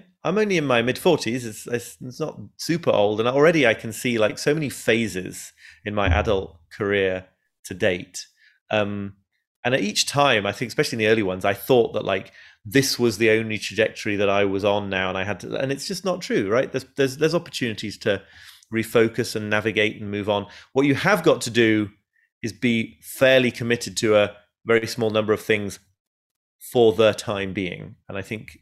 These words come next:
trying to avoid that is what lands people in the trouble of just being sort of totally hyperactive and rushed off their feet and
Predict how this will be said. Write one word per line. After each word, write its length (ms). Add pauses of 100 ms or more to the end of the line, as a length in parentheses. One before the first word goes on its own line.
(140)
trying 420 (160)
to 140
avoid 500
that 400 (260)
is 120
what 180
lands 240
people 500
in 340 (600)
the 80
trouble 320
of 80
just 200
being 180
sort 240
of 160
totally 360
hyperactive 800
and 440
rushed 260
off 140
their 100
feet 380 (120)
and 320